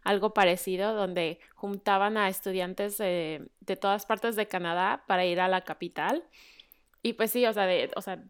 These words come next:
de todas partes, y éramos como, no sé, doscientas,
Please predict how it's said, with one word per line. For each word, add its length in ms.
de 120
todas 360
partes, 400
y 40
éramos 360
como, 420
no 140
sé, 220
doscientas, 600